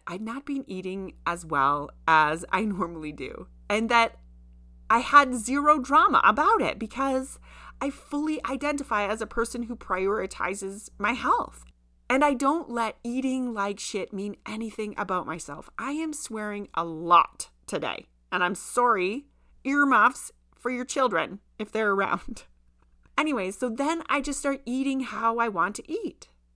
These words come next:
Done deal. No dramas. If I don't do it perfectly,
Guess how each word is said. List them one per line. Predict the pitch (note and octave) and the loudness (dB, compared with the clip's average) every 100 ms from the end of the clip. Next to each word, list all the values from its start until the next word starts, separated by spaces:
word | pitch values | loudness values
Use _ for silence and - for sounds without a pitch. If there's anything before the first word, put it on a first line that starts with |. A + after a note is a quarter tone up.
| _ - | _ -4
Done | B3 D4+ | -2 0
deal. | D4 F4+ A#3+ - _ | 0 -2 -4 -12 _
No | G3+ B3+ | -6 -6
dramas. | A#3+ C4 D#4+ G3+ - - - _ _ _ _ - - _ | -4 -4 -4 -6 -8 -18 -20 _ _ _ _ -20 -20 _
If | B3+ B3 | -4 0
I | C#4 | 0
don't | A3 A#3+ C4+ | 2 0 0
do | C#4+ | -2
it | C4+ | -2
perfectly, | - F3+ F#3 A#3+ D4 D#4 | -2 -6 -4 -6 -6 -6